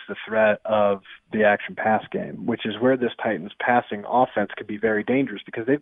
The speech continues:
they've got the horses. I mean, they've got Ryan Tannehill, they've got, uh, Corey Davis, they, they've got A J Brown, they got Jonnu Smith. They, they've, they've got a receiving core there. They've got playmakers on the outside. It, they're not Derrick Henry.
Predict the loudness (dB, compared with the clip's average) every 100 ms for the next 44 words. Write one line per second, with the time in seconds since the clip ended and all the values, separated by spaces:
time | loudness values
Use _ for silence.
0 | 0 0 2 2 -2 -2 -2 -2 -14 -14
1 | -10 -6 -6 -2 2 4 2 -2 -20 -20
2 | -20 -6 0 2 2 0 -2 0 0 0
3 | 0 -2 -2 2 2 2 -6 -20 _ _
4 | -12 -2 0 0 2 0 0 -4 -6 -4
5 | -2 0 0 0 -4 -4 -2 -2 -2 0
6 | -2 0 -2 -2 -8 -8 -6 -4 -6 -4
7 | -6 -4 -6 0 4 2 0 -6 -6 -4
8 | -4 0 0 4 4 2 2 2 0 -2
9 | -2 0 -2 -2 -2 0 0 0 -2 0
10 | 2 2 0 -10 -6 -2 0 0 2 2
11 | 2 -2 -2 -2 -4